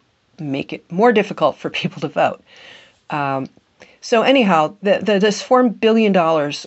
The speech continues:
was allocated to the states, and the idea was that all these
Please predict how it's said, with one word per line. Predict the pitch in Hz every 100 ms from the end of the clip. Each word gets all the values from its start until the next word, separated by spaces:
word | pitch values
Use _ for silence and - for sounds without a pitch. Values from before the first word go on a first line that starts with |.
| -
was | 170 156 156 -
allocated | 180 190 190 175 175
to | -
the | 175
states, | - 135 160 156 - _ _ - _ _
and | 180 170 165 165 165 - -
the | 180
idea | - 160 180 175
was | 165 156 -
that | 156 151 - _ _ -
all | 170
these | 165 165 156